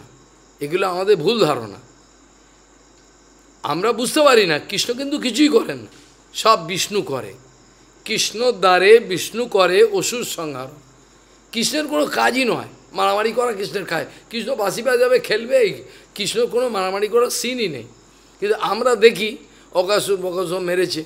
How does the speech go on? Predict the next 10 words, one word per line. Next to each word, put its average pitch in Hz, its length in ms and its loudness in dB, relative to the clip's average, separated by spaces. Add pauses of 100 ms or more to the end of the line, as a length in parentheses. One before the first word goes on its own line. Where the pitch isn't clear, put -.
(140)
কংসকে 180 380 -4
মেরেছে, 160 280 -8
কে, 180 140 -6
কে? 233 180 -6 (380)
কৃষ্ণ 220 260 -2
একজনকে 233 580 2
মারেন, 143 340 -10 (880)
এসব 220 240 2
ভুল 185 200 -4
কথা। 139 300 -10